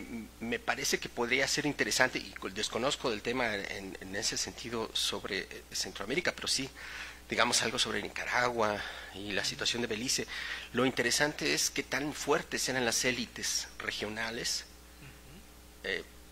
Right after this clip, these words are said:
Speaker 1: para establecer un estado, una nación, eh, expandirse incluso,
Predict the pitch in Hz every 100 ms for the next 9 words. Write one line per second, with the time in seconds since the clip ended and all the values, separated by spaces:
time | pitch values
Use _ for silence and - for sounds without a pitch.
0 | - - 127 143 - 123 104 - 123 113
1 | 123 143 175 143 - 107 107 117 127 135
2 | 107 - 104 98 135 - - - - -
3 | - - - - - - - - - -
4 | - - - - - 113 113 160 - 135
5 | 110 - 110 -